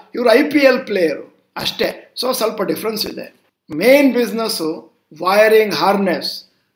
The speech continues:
rear view mirrors, molded plastic parts including car interiors, exteriors, bumpers, dashboards. ನೋಡಿ, ಈಗ ನಾನು ಚಿತ್ರದಲ್ಲಿ ತೋರಿಸಿದ್ದೇನೆ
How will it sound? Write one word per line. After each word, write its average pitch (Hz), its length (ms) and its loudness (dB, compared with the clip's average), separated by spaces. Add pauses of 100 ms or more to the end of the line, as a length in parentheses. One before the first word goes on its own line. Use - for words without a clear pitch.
(260)
rear 226 400 4
view 214 260 0
mirrors, 180 720 -2 (340)
molded 214 720 2
plastic 190 640 -4
parts 208 440 2 (280)
including 233 640 0
car 208 600 0
interiors, 226 960 -2
exteriors, 233 600 0 (480)
bumpers, 240 640 4 (400)
dashboards. - 1080 -4 (340)
ನೋಡಿ, 202 600 2 (220)
ಈಗ 202 220 0
ನಾನು 208 380 0 (460)
ಚಿತ್ರದಲ್ಲಿ 214 500 -2
ತೋರಿಸಿದ್ದೇನೆ 185 920 -6